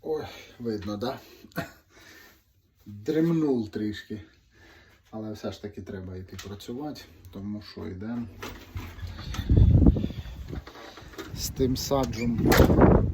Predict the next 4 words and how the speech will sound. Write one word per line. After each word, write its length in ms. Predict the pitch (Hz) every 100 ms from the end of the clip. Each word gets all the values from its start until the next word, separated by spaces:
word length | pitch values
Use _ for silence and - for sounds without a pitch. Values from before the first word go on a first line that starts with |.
| - - - - - - -
Взявся 420 | 110 143 160 - 143
робити, 480 | 139 139 151 127 - -
треба 320 | 123 117 113
робити. 520 | 110 110 95 -